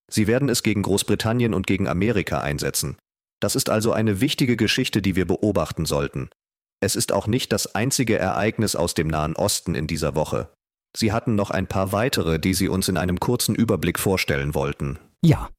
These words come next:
Speaker 2: wie ich bereits erwähnt habe, ist der angekündigte Angriff, mit dem jeder im Iran rechnet, noch nicht erfolgt. Und viele Menschen fragen sich, warum. Einige Leute vermuten, dass es noch immer einen ähnlichen Angriff wie im April geben könnte. Aber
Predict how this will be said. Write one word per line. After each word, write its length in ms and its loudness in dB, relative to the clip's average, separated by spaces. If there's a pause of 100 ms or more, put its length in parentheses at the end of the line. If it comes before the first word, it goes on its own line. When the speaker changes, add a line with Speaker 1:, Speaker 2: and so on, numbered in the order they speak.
(200)
Speaker 2:
wie 220 4
ich 160 2
bereits 280 2
erwähnt 340 2
habe, 200 -2
ist 220 0
der 160 0
angekündigte 720 4
Angriff, 400 2
mit 140 4
dem 120 4
jeder 360 4
im 80 0
Iran 320 2
rechnet, 480 2
noch 180 4
nicht 220 2
erfolgt. 420 0 (320)
Und 260 2
viele 280 2
Menschen 320 2
fragen 320 2
sich, 320 0
warum. 340 4 (500)
Einige 320 4
Leute 280 2
vermuten, 420 4 (160)
dass 140 2
es 80 0
noch 160 2
immer 260 4
einen 180 4
ähnlichen 420 4
Angriff 360 2
wie 140 2
im 100 2
April 300 4
geben 240 2
könnte. 340 2 (240)
Aber 320 2